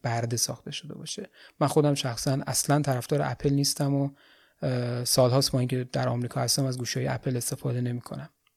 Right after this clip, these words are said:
شاید براتون جالب باشه بدونید که سه یا چهار تا از پندمیک یا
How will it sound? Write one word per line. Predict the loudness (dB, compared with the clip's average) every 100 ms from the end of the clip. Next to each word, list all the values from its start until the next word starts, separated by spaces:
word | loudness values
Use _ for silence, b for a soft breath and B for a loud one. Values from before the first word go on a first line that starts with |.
| _ _ _ _ _ _
شاید | 6 12 12 12
براتون | 8 6 6
جالب | 6 6 4
باشه | 2 2
بدونید | 2 2 0
که | 0 0
سه | 4 6
یا | 4
چهار | 4 4 6 6
تا | 6
از | 2 2
پندمیک | 0 4 4 6 4 4 4
یا | 2 0